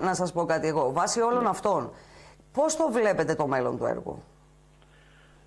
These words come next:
Speaker 2: Ε, από τη μία πλευρά, ε,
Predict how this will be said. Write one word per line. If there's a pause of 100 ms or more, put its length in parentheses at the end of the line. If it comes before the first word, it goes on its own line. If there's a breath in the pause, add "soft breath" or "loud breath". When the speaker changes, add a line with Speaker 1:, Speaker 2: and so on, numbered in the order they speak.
(120)
Speaker 2:
Ε,
από
τη
μία
πλευρά,
ε,